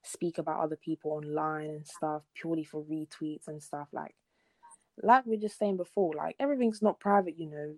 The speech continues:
They, they have all that stuff on deck. Like, you think you can delete that after?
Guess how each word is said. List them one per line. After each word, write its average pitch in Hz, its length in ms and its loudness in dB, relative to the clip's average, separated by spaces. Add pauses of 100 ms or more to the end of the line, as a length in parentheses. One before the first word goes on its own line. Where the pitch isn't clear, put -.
They, 190 240 4 (360)
they 202 100 4
have 262 260 0
all 226 120 6
that 196 180 2
stuff - 300 -4
on 170 160 -2
deck. - 260 0 (100)
Like, - 400 -10 (140)
you 196 120 -2
think 233 240 2
you 220 100 4
can 208 160 4
delete 202 300 2
that 180 100 2
after? 165 500 0